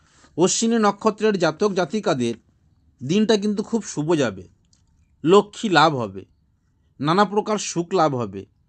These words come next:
বিবাহিত জীবন খুব মধুর সম্পর্ক হবে এবং কর্মে সফলতা আসবে। আজকের দিনে বিবাহের কিন্তু কথাবার্তা হতে পারে। ভরণী নক্ষত্রের জাতক জাতিকাদের কিন্তু আজকের দিনটা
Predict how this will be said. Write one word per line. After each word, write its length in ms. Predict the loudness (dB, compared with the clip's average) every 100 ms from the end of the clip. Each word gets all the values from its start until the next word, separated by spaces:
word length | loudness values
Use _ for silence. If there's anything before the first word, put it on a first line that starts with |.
| _ _ _ -8
বিবাহিত 520 | -2 2 4 4 2
জীবন 360 | 0 0 -2 -2
খুব 180 | -4 -6 -8 _ _ _ -4
মধুর 380 | -2 0 -2 -4
সম্পর্ক 540 | -4 -4 -2 -4 -4
হবে 300 | -6 -6 -10 -18 _ _ -20 -20 -20 -20 _ _ -20 -20 _ 0
এবং 160 | 4 4
কর্মে 320 | 4 4 4 2
সফলতা 520 | 2 2 2 2 2
আসবে। 380 | 0 0 0 0 0 -14 -20 _ _ -4
আজকের 380 | -4 -2 0 0
দিনে 240 | 2 2 0 -2 _ _ -8
বিবাহের 600 | -2 2 2 4 4 2
কিন্তু 400 | 0 -6 -4 -4
কথাবার্তা 640 | -4 -4 -2 -2 -2 -2 -2 -2 _ _ _ _ 2
হতে 220 | 4 6
পারে। 260 | 4 4 0 -8 _ _ _ _ _ _ _ _ _ _ _ _ _ _ _ _ _ _ _ _ -2
ভরণী 360 | 4 4 6
নক্ষত্রের 520 | 4 2 2 2 2 2
জাতক 320 | 0 2 2
জাতিকাদের 500 | 2 -2 0 -2 -2 -4
কিন্তু 260 | -6 -6 -6
আজকের 320 | -6 -6 -4
দিনটা 320 | -2 -2 0